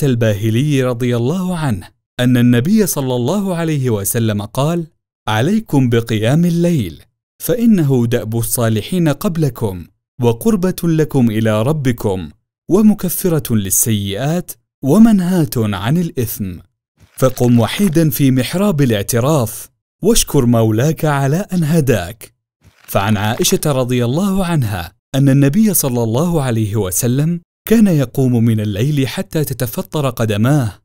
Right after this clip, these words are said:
فقالت عائشة: "لم تصنع هذا يا رسول الله، وقد غفر الله لك ما تقدم من ذنبك وما تأخر؟"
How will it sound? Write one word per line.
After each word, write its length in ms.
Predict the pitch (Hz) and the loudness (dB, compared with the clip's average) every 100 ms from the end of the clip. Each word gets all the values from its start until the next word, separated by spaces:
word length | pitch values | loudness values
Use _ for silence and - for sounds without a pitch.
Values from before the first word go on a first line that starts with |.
| _ _ | _ _
فقالت 480 | 147 - 214 202 - | -6 -4 0 0 0
عائشة: 680 | 95 101 110 117 175 170 _ _ - | -2 -2 -2 -2 -2 -4 _ _ 2
"لم 260 | 220 220 | 6 6
تصنع 480 | 175 160 - 123 107 | 4 0 0 0 0
هذا 420 | 101 160 147 139 | 0 0 2 2
يا 160 | 127 123 | 2 0
رسول 380 | 120 - 123 123 | -2 -2 0 2
الله، 420 | 120 143 180 165 | 0 0 0 2
وقد 320 | 135 143 135 | 2 0 0
غفر 400 | 135 220 170 143 | 0 -2 -2 0
الله 420 | 120 120 117 117 | 0 0 0 0
لك 200 | 131 151 | 0 0
ما 200 | 135 123 | 0 0
تقدم 480 | 117 117 185 151 160 | -2 -4 -4 -2 0
من 300 | 135 120 104 | 2 2 2
ذنبك 420 | 120 151 135 123 | 0 0 0 0
وما 340 | 113 107 107 104 | 0 0 0 -2
تأخر؟" 640 | - 254 - - 98 80 | -4 -6 -6 -6 -6 -8